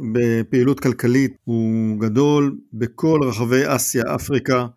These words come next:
זה חלק מהמדיניות שלהם, להיטמע בתוך הכלכלות של המדינות המתפתחות והמפותחות. אנחנו זוכרים את זה בדיון בנושא של, אה, כניסתה של, אה, וואוי להקמת רשתות תקשורת דור חמישי באירופה ובאנגליה.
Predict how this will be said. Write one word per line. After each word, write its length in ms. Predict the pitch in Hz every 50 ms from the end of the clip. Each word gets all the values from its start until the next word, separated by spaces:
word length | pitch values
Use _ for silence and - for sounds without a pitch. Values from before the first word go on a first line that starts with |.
| _ _
זה 140 | 117 120 104
חלק 220 | 147 147 147 135
מהמדיניות 560 | 151 147 139 135 127 131 131 135 143 156 151
שלהם, 340 | - 160 131 120 113 110 113 117
להיטמע 380 | 123 117 117 - 131 131 139
בתוך 280 | 135 127 123 - 131 110
הכלכלות 640 | 123 113 - 120 - - 131 131 139 143 127 131
של 120 | - 131 127
המדינות 420 | 117 117 110 113 120 123 123 117
המתפתחות 640 | 127 117 110 - - 120 - - 160 170 180 180 - - 101
והמפותחות. 800 | 120 131 120 113 104 - 120 113 - - - - 165 170 165 170 _ -
אנחנו 340 | - 113 107 107 98 117 110
זוכרים 380 | 101 107 104 - 120 127 123 123
את 80 | 110
זה 100 | 104 113 110 101
בדיון 880 | 107 107 107 104 104 104 _ 113 110 120 123 131 131 131 131 127 117
בנושא 460 | 110 117 113 113 110 107 - - 131
של, 360 | 123 - - 127 120 117 117 113
אה, 340 | 113 113 110 110 110 107 113 113 - _
כניסתה 520 | - - 131 117 - - 120 120 - 123 120
של, 320 | - - 131 117 117 117 117
אה, 140 | 113 113
וואוי 420 | 113 123 135 139 135 127 120 113 110 113 _
להקמת 640 | 120 110 110 110 107 - 123 110 113 123 120 120 -
רשתות 440 | 117 110 107 - 120 - - 139 127 123 123 -
תקשורת 440 | - 117 - - 147 127 120 117 113
דור 220 | 117 120 113 -
חמישי 360 | - 123 113 107 - - 131
באירופה 500 | 120 110 113 110 107 113 131 127 - 120 98
ובאנגליה. 600 | 104 101 95 107 110 117 127 143 143 156 165 170